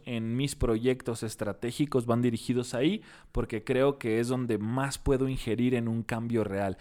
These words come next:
porque es más difícil que la gente grande cambie. Eso, ese en mi experiencia, es más difícil. Está bien chido que alguien lo esté haciendo. Yo lo haría si no tuviera que priorizar, ¿no? Por eso dejé de hacer talleres para ocho personas en,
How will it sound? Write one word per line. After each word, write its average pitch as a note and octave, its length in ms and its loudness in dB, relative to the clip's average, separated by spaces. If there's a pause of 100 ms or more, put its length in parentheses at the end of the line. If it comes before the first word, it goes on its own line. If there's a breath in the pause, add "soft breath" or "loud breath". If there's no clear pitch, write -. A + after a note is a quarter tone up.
(220 loud breath)
porque B2 260 -2
es C3 100 -2
más D3 300 2
difícil D#3 800 -2
que A#2+ 140 -2
la A2 100 0
gente A#2+ 380 -6
grande A2+ 400 -4
cambie. A#2 460 -6
Eso, C#3 300 -6
ese B2+ 360 -2
en A#2+ 180 -6
mi A2+ 100 -6
experiencia, G#2 840 -10 (240 loud breath)
es - 80 -14
más C3+ 180 -2
difícil. A2+ 480 -6
Está B2+ 240 0
bien D3+ 200 2
chido E3 280 0
que D3+ 60 0
alguien C#3+ 180 2
lo B2+ 80 -4
esté B2 160 -10
haciendo. B2+ 400 -8 (320 loud breath)
Yo C3 180 8
lo D3 140 6
haría E3+ 340 -2 (220 loud breath)
si - 220 -6
no C3 500 2 (360)
tuviera B2+ 300 4
que B2 120 -2
priorizar, G#2+ 760 -4 (100)
¿no? D#2+ 180 -12 (180 loud breath)
Por C3 160 2
eso C#3 160 -2
dejé D3 220 0
de C#3+ 60 2
hacer C3+ 220 -2
talleres C#3 600 4 (280 loud breath)
para A#2 260 2
ocho B2 260 0
personas C3+ 720 -4
en, A2 400 -8